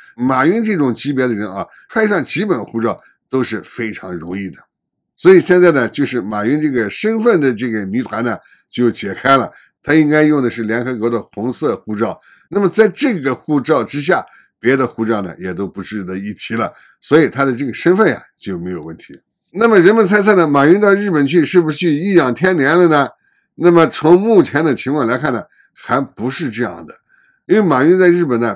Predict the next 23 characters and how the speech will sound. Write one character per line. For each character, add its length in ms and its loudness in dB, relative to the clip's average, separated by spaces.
并 160 -2
没 60 -2
有 100 4
闲 300 -2
着， 100 -4
还 240 -4
很 360 -12
活 260 -2
跃， 80 6
他 100 -2
还 180 4
是 140 0
银 240 2
座 180 0
私 380 -4
人 140 4
会 180 2
所 240 -4
的 100 -4
这 80 0
个 120 -4
常 340 -8
客。 260 -6